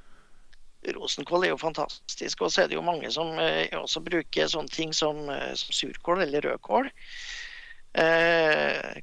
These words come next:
kanskje spesielt i pinnekjøttet, men, eh,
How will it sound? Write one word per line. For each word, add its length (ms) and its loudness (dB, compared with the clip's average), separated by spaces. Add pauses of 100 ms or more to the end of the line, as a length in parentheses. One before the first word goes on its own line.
kanskje 240 -2
spesielt 500 0
i 60 -4
pinnekjøttet, 800 0
men, 240 4
eh, 440 4